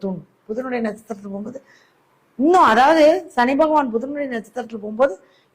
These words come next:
இன்னும் நிறைய, நிறைய விஷயங்கள் வெளியில வரும், ரகசியங்கள்லாம் நிறைய வரும். அப்ப இன்னும் தேடல், அப்ப படிப்பு, படிக்கக்கூடிய பசங்களுக்கு ரொம்ப சூப்பரா. ரிஷப ராசியில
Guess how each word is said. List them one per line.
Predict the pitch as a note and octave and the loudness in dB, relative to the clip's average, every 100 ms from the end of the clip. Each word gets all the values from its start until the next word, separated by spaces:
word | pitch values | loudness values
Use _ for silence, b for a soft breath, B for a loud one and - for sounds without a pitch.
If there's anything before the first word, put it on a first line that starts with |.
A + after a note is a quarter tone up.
| D4+ | -2
இன்னும் | G4+ A4 F4 | 2 2 4
நிறைய, | C#4+ F4+ G4 F4 A#3 - _ _ _ _ _ _ _ _ _ _ _ _ _ A#3 | 4 4 6 6 4 -2 _ _ _ _ _ _ _ _ _ _ _ _ _ 0
நிறைய | D4 F#4+ E4+ | 2 4 2
விஷயங்கள் | - E4+ C#4 | 0 0 2
வெளியில | A#3+ B3 A#3+ | 2 2 2
வரும், | G3 E3+ | -2 -4
ரகசியங்கள்லாம் | G#3+ B3+ C4 C4+ A#3+ A3+ B3 | -4 -4 -4 -4 -2 -2 -2
நிறைய | G3+ A3+ G#3+ | 0 0 0
வரும். | F#3 - _ _ _ _ | -4 -10 _ _ _ _
அப்ப | D4 G4 E4+ | 0 2 4
இன்னும் | F#4 F#4+ | 4 4
தேடல், | E4 F4 C4+ F3+ _ _ _ _ _ _ A3+ | 2 4 2 -2 _ _ _ _ _ _ -12
அப்ப | A#3 A3 B3+ | -10 0 2
படிப்பு, | C#4+ - G3 D#3+ _ _ _ _ _ _ | 2 -2 -8 -10 _ _ _ _ _ _
படிக்கக்கூடிய | B3+ C#4+ D#4 C4 A#3+ G3+ | 0 0 -2 -2 0 0
பசங்களுக்கு | G#3+ G#3+ C#4 C4+ B3 - _ _ | 0 -2 -2 0 -2 -8 _ _
ரொம்ப | G3 A3 A3+ | -12 -10 -10
சூப்பரா. | E3+ F3 F3 _ _ _ _ _ _ _ _ _ _ _ _ _ _ _ - | -12 -20 -20 _ _ _ _ _ _ _ _ _ _ _ _ _ _ _ 0
ரிஷப | A#3 A3+ G3+ | 2 2 0
ராசியில | F3+ F3 | -2 -2